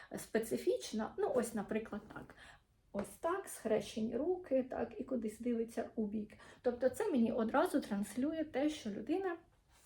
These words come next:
ну, може бути не дуже, е,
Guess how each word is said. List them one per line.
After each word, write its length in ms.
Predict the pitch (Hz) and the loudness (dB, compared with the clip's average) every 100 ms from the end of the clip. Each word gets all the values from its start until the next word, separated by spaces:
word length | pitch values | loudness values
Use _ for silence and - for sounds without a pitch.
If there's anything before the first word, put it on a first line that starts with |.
| - - - | -16 -10 0
ну, 260 | 247 523 - | 2 2 0
може 380 | 220 254 254 214 | 2 2 2 -2
бути 480 | 233 247 - 214 - - - - _ - | 0 0 0 -2 -4 -20 -20 -20 _ 2
не 320 | 247 339 - - | 6 6 4 -2
дуже, 460 | 185 262 311 294 | 0 4 6 6
е, 180 | 254 240 | 6 6